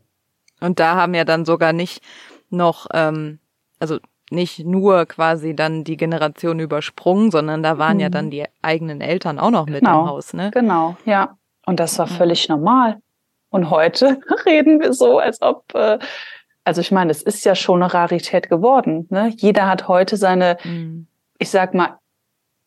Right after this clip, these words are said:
Speaker 2: in die Wiege gelegten Bedürfnisse. Ja, ich weiß ja gar nicht, ob die von, von einem heraus selber, ähm, wachsen würden, aber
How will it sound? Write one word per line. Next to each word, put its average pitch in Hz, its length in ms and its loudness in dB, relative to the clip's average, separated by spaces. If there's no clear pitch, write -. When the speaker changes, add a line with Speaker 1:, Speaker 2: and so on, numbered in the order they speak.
Speaker 2:
in 202 120 4
die 190 140 2
Wiege 214 440 4
gelegten 196 640 0
Bedürfnisse. 220 840 2
Ja, 196 120 4
ich 170 120 -2
weiß 180 200 -2
ja 180 80 -4
gar 160 200 0
nicht, 165 180 -4
ob - 160 -6
die 170 140 2
von, 156 480 0
von 156 320 -6
einem 160 280 0
heraus 170 420 -2
selber, 202 580 4
ähm, 220 500 0
wachsen 202 460 -2
würden, 202 320 2
aber 175 260 0